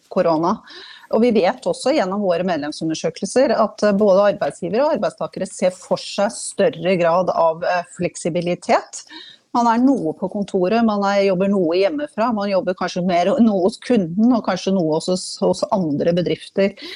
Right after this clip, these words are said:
Og da er det tre stikkord som er, eh, viktig. Det ene er, eh, dose. Hvor mye sitter du hjemme?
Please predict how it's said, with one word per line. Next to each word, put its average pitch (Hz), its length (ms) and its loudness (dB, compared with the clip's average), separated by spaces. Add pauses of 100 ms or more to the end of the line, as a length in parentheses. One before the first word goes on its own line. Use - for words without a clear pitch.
(220)
Og 214 40 4
da 226 180 6
er 202 40 2
det 254 300 -4
tre 247 340 0
stikkord 294 500 -4
som 240 200 -2
er, 220 200 2
eh, 226 280 2
viktig. 226 480 -2
Det 254 100 2
ene 185 480 0
er, 196 80 -2
eh, 208 120 0 (420)
dose. 247 640 0
Hvor 208 400 2
mye 202 420 2
sitter - 360 -6
du 208 60 2
hjemme? 202 520 0